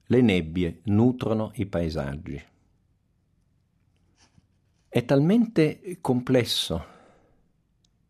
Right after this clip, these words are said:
il paesaggio che ci si forma davanti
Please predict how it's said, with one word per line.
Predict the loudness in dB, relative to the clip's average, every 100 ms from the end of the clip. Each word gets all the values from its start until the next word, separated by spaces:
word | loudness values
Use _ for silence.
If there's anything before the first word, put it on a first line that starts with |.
| _ _ _ _ _ _ _ _ _ _ _
il | -4 -2
paesaggio | 2 2 2 0 0 -2
che | -2
ci | -4
si | -6 -6
forma | -2 0 2
davanti | 2 2 0 -2 -4 -2 -4 -4